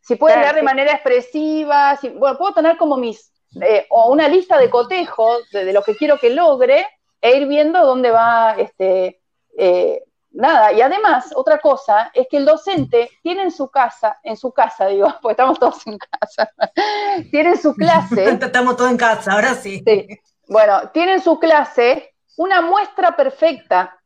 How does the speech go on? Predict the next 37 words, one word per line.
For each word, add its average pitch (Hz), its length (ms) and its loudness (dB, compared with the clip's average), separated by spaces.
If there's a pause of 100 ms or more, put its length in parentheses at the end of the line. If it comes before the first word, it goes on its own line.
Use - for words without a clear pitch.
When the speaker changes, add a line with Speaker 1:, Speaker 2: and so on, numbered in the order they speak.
(200)
Speaker 1:
de 220 200 2
la 233 180 2
poblaci-, 233 540 0
de, 208 360 0
una 185 200 -4 (160)
muestra. 208 520 -4 (180)
Tiene 349 180 -2
un 359 60 0
grupo 392 260 2
de 311 80 2
treinta 262 420 0
más 202 200 -6
o 202 60 -2
menos, 202 480 -4 (220)
¿no? 247 200 0
Entre 226 240 2
veinte 285 260 2
y 269 100 -2
treinta, 269 640 -2 (360)
y 277 120 -2
en 311 160 0
todo 392 320 2
grupo 349 720 0 (140)
se - 180 0
da 285 100 6
la 311 120 2
campana 269 420 0
de 240 120 0
Gauss. 185 440 -2 (220)
¿Sí? 320 180 -2
¿Qué 370 140 0
es 320 60 2
la 277 140 2
campana 240 420 0
de 233 120 4
Gauss? 208 460 0
Tenés, 262 380 -2